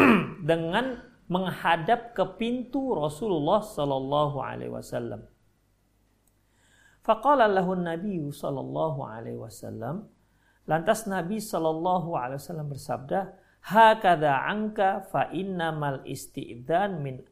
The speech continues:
ajlin nadhar." Hendaklah posisi kamu seperti ini. Ya, hendaklah posisi kamu seperti ini. Yaitu, eh, nanti akan kita jelaskan posisi bagaimana.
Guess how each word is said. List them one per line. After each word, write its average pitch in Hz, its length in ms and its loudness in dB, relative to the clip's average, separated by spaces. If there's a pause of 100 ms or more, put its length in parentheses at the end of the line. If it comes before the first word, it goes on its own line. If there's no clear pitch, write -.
ajlin 139 560 -4
nadhar." 131 800 -2 (1040)
Hendaklah 233 640 4
posisi 190 560 2
kamu 196 400 2
seperti - 400 -4
ini. 226 560 -2 (1400)
Ya, 135 240 -14 (320)
hendaklah 180 480 0
posisi 160 400 -2
kamu 180 320 0
seperti 185 480 -6
ini. 202 480 -4 (1300)
Yaitu, 143 560 -6 (560)
eh, 131 400 -2
nanti 139 160 -4
akan 147 240 -4
kita 139 80 -6
jelaskan 135 480 -4
posisi 151 320 -4
bagaimana. 135 640 -4